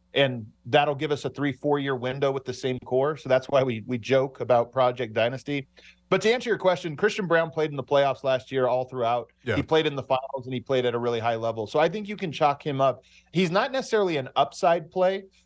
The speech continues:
Speaker 1: I think he's just a very solid defensive player who's low mistake on both ends of the court,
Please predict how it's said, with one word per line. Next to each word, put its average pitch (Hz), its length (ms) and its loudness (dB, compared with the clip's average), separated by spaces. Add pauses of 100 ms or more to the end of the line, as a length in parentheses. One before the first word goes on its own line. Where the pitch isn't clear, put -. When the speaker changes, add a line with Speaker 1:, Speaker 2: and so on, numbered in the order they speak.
(160)
Speaker 1:
I 160 80 6
think 175 180 0
he's 175 180 -6
just 180 200 -2
a 170 60 0
very 143 280 0
solid 147 440 0
defensive 143 500 -6
player 139 320 2
who's 131 240 -6
low 123 240 2
mistake 139 480 -4
on 127 100 0
both 127 240 0
ends 127 160 -6
of 123 60 -2
the 107 80 -6
court, 135 400 -2